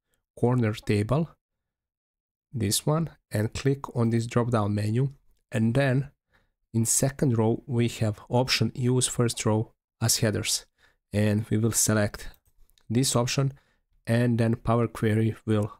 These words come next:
automatically move values from first row to header, and we will get correct column names. Thank you for watching this video. I hope that this video helped you to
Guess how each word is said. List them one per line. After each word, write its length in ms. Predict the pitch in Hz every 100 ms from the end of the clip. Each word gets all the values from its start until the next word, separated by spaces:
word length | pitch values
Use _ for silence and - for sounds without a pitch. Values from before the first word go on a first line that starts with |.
| -
automatically 800 | 110 - 110 120 - 117 - 110
move 420 | 110 113 110 - -
values 360 | - 117 107 104
from 240 | - 107 - -
first 280 | 143 139 -
row 280 | 127 120 - - _ _ -
to 80 | 107
header, 520 | - 123 120 113 - _ -
and 140 | 123
we 80 | 123
will 100 | 120
get 300 | 113 120 -
correct 400 | 123 117 113 - _ _
column 320 | - 113 107 110
names. 400 | 113 107 - - _ _
Thank 160 | 160 151
you 60 |
for 120 | - 143
watching 380 | 139 139 143
this 160 | 131 131
video. 380 | 139 131 123 -
I 160 | 131 131
hope 300 | - 123 120
that 220 | 120 123
this 160 | 123
video 260 | - 123 117
helped 340 | - 117 113
you 60 | 123
to 260 | - 113